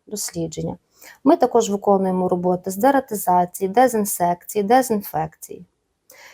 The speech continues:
На формування здоров'я населення впливають і соціальні фактори,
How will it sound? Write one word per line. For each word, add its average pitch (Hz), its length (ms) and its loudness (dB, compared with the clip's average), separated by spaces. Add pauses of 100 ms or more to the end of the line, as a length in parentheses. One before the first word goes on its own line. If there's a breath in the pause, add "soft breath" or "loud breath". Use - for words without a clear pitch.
(280 loud breath)
На 180 400 2
формування 240 640 2
здоров'я 247 340 2
населення 247 440 2
впливають 226 600 2
і 202 40 -8
соціальні 220 640 2
фактори, 175 600 -2